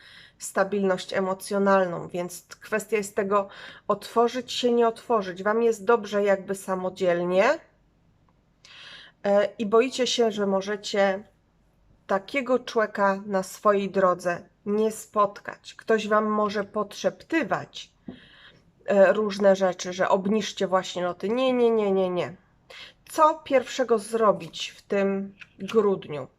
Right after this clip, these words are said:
Mm. Wyjść, wyjechać. E, ja wiem, że to jest ograniczone oczywiście, ale,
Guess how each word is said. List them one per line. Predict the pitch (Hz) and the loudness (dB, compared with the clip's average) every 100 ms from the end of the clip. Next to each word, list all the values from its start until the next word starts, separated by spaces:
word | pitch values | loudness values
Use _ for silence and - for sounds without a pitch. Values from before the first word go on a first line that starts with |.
| _ - | _ -8
Mm. | 185 190 180 _ _ _ _ _ _ _ _ - | -4 -4 -6 _ _ _ _ _ _ _ _ -6
Wyjść, | 214 294 254 - - - _ - _ - _ | -2 0 0 -4 -10 -20 _ -20 _ -20 _
wyjechać. | 185 226 269 247 - - - - - _ - - - - - - | 2 2 6 4 4 -8 -12 -14 -14 _ -20 -20 -20 -20 -20 -2
E, | 208 - | 0 2
ja | 240 294 | 2 4
wiem, | 320 285 | 2 -2
że | 262 | 2
to | 233 | 4
jest | 226 | 4
ograniczone | 220 233 240 254 254 311 285 240 | 0 2 2 0 2 4 6 4
oczywiście, | 214 - 214 208 196 - 247 | 0 -4 -8 -8 -10 0 0
ale, | - 226 233 233 233 233 | 2 4 6 8 6 6